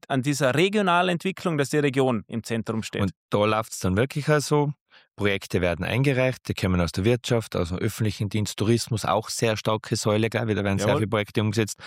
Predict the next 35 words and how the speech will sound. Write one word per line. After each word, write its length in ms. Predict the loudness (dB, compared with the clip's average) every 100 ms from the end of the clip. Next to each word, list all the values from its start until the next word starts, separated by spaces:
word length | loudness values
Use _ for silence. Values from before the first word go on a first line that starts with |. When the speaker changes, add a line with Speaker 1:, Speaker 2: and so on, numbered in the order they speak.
| -14 -12 -14 -16 0
Speaker 2:
Und 340 | 4 4 2 -2 -16 -20 _ -2
dann 200 | 2 4
werden 260 | 2 0 -2
die 80 | -2
Förderparameter 840 | 2 2 2 0 2 2 0 0 -2
geprüft 500 | -2 0 0 0 0
und 80 |
wenn 120 | 0 2
die 100 | 2
erfüllt 380 | 2 0 0
sind, 180 | 0 0
dann 120 | 0
entscheidet 460 | 0 0 2 2 0
der 60 | 0
Leader-Vorstand, 1000 | 2 2 0 0 0 0 0 2 0 -6 _ _ _ -4
ob 160 | -2
das 160 | 0 -2
Projekt 320 | 0 -4 -2
gefördert 400 | -4 -2 -2 -4
wird. 160 | -6 -4
Ich 60 |
glaub, 180 | -2 -2
so 100 | 2
ist 180 | 0 2
der 140 | -2
Prozess, 460 | -2 -4 -4 -6 -6
glaub 200 | -6 -4
ich, 140 | -4
gell? 160 | -4 -6 -2
Speaker 1:
Ganz 260 | -2 -2
genau. 200 | -2 0
Speaker 2:
Also 160 | 2 2
regionale 640 | 0 0 0 0 0 0
Entscheidung. 400 | -2 -2 -6 -6 -14 _
Speaker 1:
Genau, 320 | -4 -2 -2